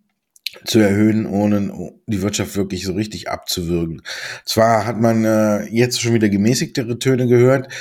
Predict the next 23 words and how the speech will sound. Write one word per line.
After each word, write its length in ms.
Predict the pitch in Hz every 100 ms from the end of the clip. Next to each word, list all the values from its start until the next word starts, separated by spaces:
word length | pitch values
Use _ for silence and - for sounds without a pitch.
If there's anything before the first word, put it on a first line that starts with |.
| - -
<laughs> 300 | - - -
fand 180 | - 101
ich 120 | 98
auch 80 | 101
sehr 180 | 107 92
lustig, 320 | 92 - 95
nachdem, 500 | 98 92 101 98 - - - - -
ähm, 520 | 98 95 98 98 90
der 220 | 92 92
schwarze 420 | 90 - 101 - -
Tag 380 | 107 110 107
oder 340 | 82 85 82 78 _ _ _ _ -
schwarze 380 | - 104 120
Tag 200 | 110 113
der 160 | 113 95
Woche, 340 | 113 104 78 78
weil 340 | 92 92 90 - - - -
an 80 | -
der 140 | 98
Wall 160 | 95 113
Street 320 | 110 113 110
war, 200 | 110 117
wo, 280 | 104 98 92